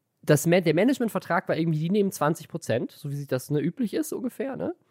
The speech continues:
Ähm, wir nehmen zwanzig Prozent von den Einnahmen und den Rest, sozusagen, reichen wir halt weiter, aber wir sind halt diejenigen, die die Rechnung stellen, um's einfacher zu machen.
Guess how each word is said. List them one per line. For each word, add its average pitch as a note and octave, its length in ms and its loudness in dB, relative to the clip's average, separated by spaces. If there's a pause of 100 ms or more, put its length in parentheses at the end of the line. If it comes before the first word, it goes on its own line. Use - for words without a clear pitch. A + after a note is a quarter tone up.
(440)
Ähm, D#3 200 4
wir F#3+ 120 4
nehmen G3 160 2
zwanzig F#3 340 -2
Prozent E3+ 300 -4
von D3+ 100 -6
den C3 100 0
Einnahmen A3+ 440 -4
und E3 160 -4
den D#3 100 -2
Rest, D#3+ 320 -2
sozusagen, E3 300 0
reichen D3 260 2
wir D#3+ 80 0
halt D3+ 140 -2
weiter, D#3 240 2
aber B2+ 160 -2
wir D#3+ 100 2
sind D3+ 100 0
halt C#3 120 0
diejenigen, C3+ 300 -2
die C3 80 -8
die B2 60 -2
Rechnung C#3 260 -2
stellen, A2 200 -4
um's - 140 -6
einfacher B2 380 -4
zu - 120 -18
machen. - 340 -14